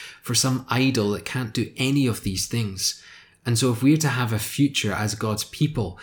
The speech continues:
we're to rely on God for our help and to have God as our focus who will provide for our needs. And therefore we won't fear, because we fear the Lord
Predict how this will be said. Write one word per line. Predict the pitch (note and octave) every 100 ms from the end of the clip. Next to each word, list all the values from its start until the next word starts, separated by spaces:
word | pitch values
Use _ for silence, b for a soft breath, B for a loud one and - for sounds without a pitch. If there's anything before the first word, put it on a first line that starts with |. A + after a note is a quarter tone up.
| B B
we're | B2 A#2
to | A2+
rely | A2+ G#2+ A#2+ A2+
on | G#2+ G#2 F#2
God | A2 B2 C#3
for | - G2
our | E2 F#2
help | G#2+ F#2+ F#2 -
and | G#2+ G2+
to |
have | G#2+ G2+ G2+ - B B A2
God | G#2+ A2+ C3+ -
as | A2 G#2
our | G2+
focus | - A2+ A2 G2 -
who | G#2+
will | G#2
provide | F#2 A2 F#2 F#2+ A#2 C#3
for | - G#2
our | F#2+ F#2
needs. | G#2 F#2+ F2+ B B B B _ -
And | F#2
therefore | G#2+ C#3 - F#2+
we | F#2
won't | G2 G#2+ G2+
fear, | - - A#2+ F#2 E2 _ _ _
because | - G#2+ G#2+ F#2+
we | F#2+
fear | - A#2 A2
the | G#2
Lord | F#2+ G#2 A#2+ F#2+ F2